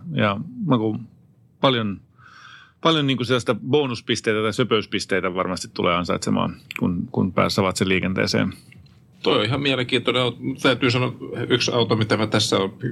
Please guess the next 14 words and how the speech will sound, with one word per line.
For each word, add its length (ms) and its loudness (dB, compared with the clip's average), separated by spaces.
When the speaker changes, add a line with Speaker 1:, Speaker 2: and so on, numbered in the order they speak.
Speaker 2:
kovasti 380 0
katselin, 420 0
että 140 -2
tuleeko 380 0
se 120 -2
vai 120 0
eikö 160 -4
se 100 -8
tule. 160 -8
Lotus 460 2
Evija. 560 0
Speaker 1:
Niin, 320 2
joo, 220 2
no 160 0